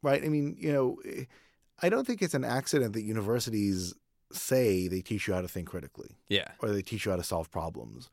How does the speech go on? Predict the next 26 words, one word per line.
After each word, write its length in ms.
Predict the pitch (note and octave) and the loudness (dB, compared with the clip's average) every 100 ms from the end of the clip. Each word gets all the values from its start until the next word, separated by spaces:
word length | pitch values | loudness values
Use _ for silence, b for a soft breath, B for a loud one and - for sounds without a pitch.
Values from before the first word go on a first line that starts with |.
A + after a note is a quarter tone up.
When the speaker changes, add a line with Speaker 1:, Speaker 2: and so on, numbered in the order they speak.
| B B B | B B B
Speaker 1:
Or 80 | A2+ | 0
they 60 | |
teach 200 | G#2 A2 | 0 0
you 80 | A2 | 0
how 60 | G2 | 2
to 60 | |
understand 400 | G2 F#2 - F#2 | 0 -2 -2 -2
how 100 | F2+ | 0
the 100 | F2+ | -2
world 300 | F2 F2+ E2 | 0 -2 -2
works 560 | F2 D#2+ A#1+ - - - | -4 -6 -8 -14 -12 -8
or 300 | E2 D#2+ D#2+ b b | -4 -4 -6 b b
to 80 | - | -20
communicate 480 | - A2+ G2+ F2+ F2+ | -4 0 2 0 -4
effectively. 480 | D#2+ E2+ - E2+ F2 | -4 -6 -8 -10 -6
I 40 | |
mean, 160 | A2 C3+ | -4 0
these 200 | A3+ A3+ | 2 2
are 60 | |
the 100 | F#3+ | 0
kinds 300 | - - C3+ | -2 -2 0
of 60 | C3 | 0
things 200 | A#2+ A#2+ | 0 0
that 160 | G#2+ G2+ | -2 -4
we 260 | A2+ C#3+ | -6 -6
do, 600 | A#2 F#2+ G2+ E3 A#3+ - | -6 -10 0 2 2 0